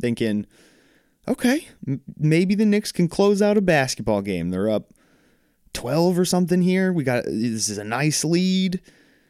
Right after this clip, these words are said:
Nothing too cra-, you know, no, no wild dunks or anything to get the crowd back into this has happened. You know what? Maybe we can close out a ball game." And then,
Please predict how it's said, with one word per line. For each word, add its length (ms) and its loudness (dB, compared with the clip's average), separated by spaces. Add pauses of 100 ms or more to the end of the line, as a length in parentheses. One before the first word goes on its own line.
(580)
Nothing 400 -2
too 220 2
cra-, 340 -2
you 120 -2
know, 160 0
no, 180 2
no 300 -2
wild 560 0
dunks 340 0
or 80 2
anything 400 0
to 80 -2
get 120 -2
the 60 -18
crowd 360 -8
back 260 -4
into 260 2
this 260 0
has 120 2
happened. 560 0
You 80 0
know 60 0
what? 160 2
Maybe 220 2
we 120 -2
can 120 -6
close 360 0
out 140 2
a 40 -2
ball 280 2
game." 240 -4
And 200 -4
then, 420 -4